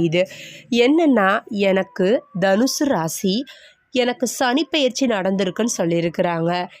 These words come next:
இந்த ராசிப்படி எனக்கு வருகின்ற வருடத்தில், இரண்டாயிரத்தி இருபத்தி நான்காம் வருடத்தில் எனக்கு குழந்தை தங்குமா, எனக்கு அதை பத்தி கிளாரிஃபிகேஷனான வீடியோ போடுங்க அப்படின்னு கேட்டிருந்தாங்க. So, நம்ம ஃப்ரெண்டுக்கான வீடியோ.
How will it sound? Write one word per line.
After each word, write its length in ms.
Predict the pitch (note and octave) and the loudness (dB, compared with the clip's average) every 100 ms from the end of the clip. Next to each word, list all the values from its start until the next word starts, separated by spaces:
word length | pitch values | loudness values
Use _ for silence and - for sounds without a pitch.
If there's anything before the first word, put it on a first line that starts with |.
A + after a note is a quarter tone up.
| _ _ - F#4 A#3+ | _ _ -18 -6 0
இந்த 220 | C4 D#4 F4 | 2 4 2
ராசிப்படி 680 | C4+ F#3+ G3 B3 - G#3 F#3+ G3 - A3 | 0 -2 -2 -6 -4 -2 0 -2 -2 -2
எனக்கு 340 | G3 - A3+ D4 A3 | -2 -2 -2 -2 0
வருகின்ற 640 | G#3 C4 C#4+ C#4+ B3+ C#4+ A#3 | 0 0 0 0 0 0 0
வருடத்தில், 540 | F3+ F#3 F#3 D#3+ - F#3 | 0 0 -2 -2 -4 -2
இரண்டாயிரத்தி 640 | G#3+ C4 C#4+ C4 A#3+ A#3 B3 | 0 2 2 0 0 0 0
இருபத்தி 360 | G#3 G#3 G#3 A#3+ G#3 | 0 0 -2 -2 0
நான்காம் 480 | F#3 G3 F#3+ G3+ G3+ | 0 0 0 0 0
வருடத்தில் 540 | F3 F3 F3+ D#3 F#3+ F3+ _ G3 | 0 0 -2 -2 -2 -2 _ -2
எனக்கு 220 | F#3+ B3+ - | 0 -2 0
குழந்தை 360 | G#3+ G3+ G#3+ A3+ G#3+ | 0 2 0 -2 -2
தங்குமா, 480 | F#3+ E3 F3 E3+ E3 E3 - - - - | -2 0 0 0 -2 -4 -8 -18 -10 -4
எனக்கு 220 | B3+ D#4 C4+ | -4 -2 -4
அதை 140 | G3+ C#4+ D4 | -2 -2 -4
பத்தி 220 | A3 C4+ B3+ | -4 -6 -4
கிளாரிஃபிகேஷனான 840 | G3 F#3+ G#3+ G#3+ G#3 - G3 F#3+ G3+ | -2 -2 -4 -4 -4 -4 -2 -2 -2
வீடியோ 260 | G#3+ G#3+ G#3+ G3 | -2 0 0 0
போடுங்க 300 | E3+ E3 E3+ E3+ G3 | 0 2 0 -2 -4
அப்படின்னு 300 | - F#3 G3 | -2 -2 -2
கேட்டிருந்தாங்க. 520 | F#3+ D#3+ F#3 F3+ E3 F3+ C4+ - - - | -4 -4 -2 -2 -2 -4 -4 -12 -20 -8
So, 60 | - D4+ | 0 0
நம்ம 140 | C4 G#3+ | 2 -2
ஃப்ரெண்டுக்கான 560 | A#3 G3+ G3+ - G#3 G#3 F#3+ | -2 -4 -4 -2 -2 0 -2
வீடியோ. 320 | F3+ F3 | -2 0